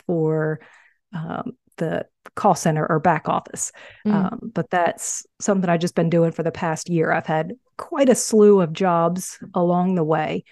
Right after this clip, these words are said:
Speaker 1: I remember my senior year of high school, I had no idea what I was gonna do. I was about to graduate with this degree in Bible, no clue about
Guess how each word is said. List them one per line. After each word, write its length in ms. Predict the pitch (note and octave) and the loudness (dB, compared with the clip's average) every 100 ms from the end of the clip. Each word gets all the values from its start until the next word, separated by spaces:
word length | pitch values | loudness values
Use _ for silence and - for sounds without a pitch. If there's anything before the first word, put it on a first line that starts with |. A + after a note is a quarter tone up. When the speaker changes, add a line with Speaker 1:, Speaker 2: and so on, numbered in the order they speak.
| - _ - | -20 _ -6
Speaker 1:
I 100 | F3+ | -2
remember 420 | F3 F3 F#3+ F#3 | 0 2 2 2
my 420 | F3+ F3 E3+ E3+ E3+ _ _ _ _ _ _ _ E3 | 0 0 0 -2 -4 _ _ _ _ _ _ _ -10
senior 440 | - A3+ A#3 A3 | 2 6 6 6
year 220 | G3+ F3+ | 6 2
of 80 | E3+ | 0
high 240 | - F3 E3 | -2 -2 -2
school, 460 | - - - - _ _ | -4 -10 -10 -12 _ _
I 60 | E3+ | -8
had 180 | D#3 D#3 | -6 -2
no 360 | F3 F#3 G#3+ | 2 6 6
idea 340 | G3 F3 F3 D#3+ | 6 4 4 2
what 140 | E3 | 2
I 80 | - | -2
was 120 | C3 | -4
gonna 180 | - D#3 | -6 -4
do. 140 | D3 | -2
I 120 | D3+ E3 | -2 -2
was 160 | F3 | 0
about 300 | E3 F#3+ - | 0 2 2
to 60 | G3 | -2
graduate 560 | E3 D#3 D3+ D3 D3 - - | -2 -4 -4 -8 -10 -8 -2
with 140 | F3 | 0
this 140 | E3+ | 0
degree 320 | - D3 F3 G3 | -2 2 6 6
in 120 | E3+ | 4
Bible, 440 | D#3+ C#3+ D#3 - _ _ _ _ _ - | 0 -4 -8 -12 _ _ _ _ _ -12
no 300 | C#3+ A3+ A3 | 0 4 4
clue 500 | - F3+ E3+ D#3+ D#3+ - _ _ _ | 4 2 2 0 -4 -10 _ _ _
about 560 | - E3+ D#3 D#3+ E3 - | -4 -2 0 0 0 -2